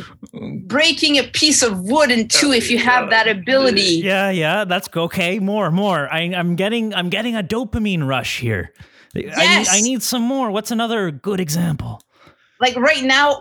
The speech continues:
Speaker 2: one of my favorite is just throwing snow all over the place. I mean, it's just, I, when I have to shovel, you can just throw it as far as you possibly can.
Speaker 1: Yes, I got it. I understand now.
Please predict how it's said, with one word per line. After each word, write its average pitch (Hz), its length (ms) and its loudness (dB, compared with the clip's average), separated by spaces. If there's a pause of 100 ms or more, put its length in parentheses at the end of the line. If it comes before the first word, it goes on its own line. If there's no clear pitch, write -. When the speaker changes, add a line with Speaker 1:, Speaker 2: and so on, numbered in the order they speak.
(100)
Speaker 2:
one 254 220 2
of 254 120 0
my 254 280 4 (120)
favorite 208 400 2
is 220 340 2
just - 360 2
throwing 285 480 4
snow 285 680 2
all 277 380 4
over 285 260 2
the 233 280 0
place. 294 680 4
I 214 200 2
mean, 220 240 2
it's 220 160 2
just, 269 320 2
I, 220 200 4
when 247 160 0
I 262 60 4
have 269 240 0
to 233 80 2
shovel, 254 500 2
you 220 180 0
can 269 140 0
just 277 280 0
throw 311 160 0
it 302 120 4
as - 260 2
far 285 240 2
as 220 180 -2
you 214 180 -6
possibly 240 540 2
can. 330 600 4
Speaker 1:
Yes, 294 800 -2
I 202 500 -4
got 302 280 -2
it. 233 240 -4
I 247 220 -4
understand 247 1040 -2
now. 101 380 -2